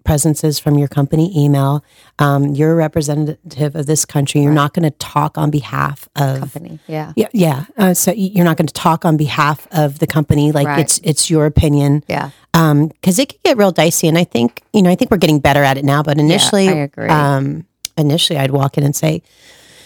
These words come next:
Speaker 1: "So who has your administrative rights on your Facebook?" And they'd be like, "Oh, some girl set it up years ago, but I don't," I'm like, "That's just, that's so
Speaker 2: Yeah.
Speaker 1: secure,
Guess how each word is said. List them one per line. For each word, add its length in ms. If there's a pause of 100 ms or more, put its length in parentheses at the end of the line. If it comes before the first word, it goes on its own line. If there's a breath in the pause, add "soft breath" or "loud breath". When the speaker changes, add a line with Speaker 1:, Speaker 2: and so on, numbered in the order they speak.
(520 soft breath)
Speaker 1:
"So 220
who 220
has 560
your 240
administrative 680
rights 300
on 80
your 120
Facebook?" 560
And 120
they'd 100
be 120
like, 220
"Oh, 320
some 260
girl 220
set 200
it 100
up 160
years 240
ago, 240
but 100
I 80
don't," 100
I'm 180
like, 160
"That's 280
just, 340 (220)
that's 220
so 200
Speaker 2:
Yeah. 280
Speaker 1:
secure, 500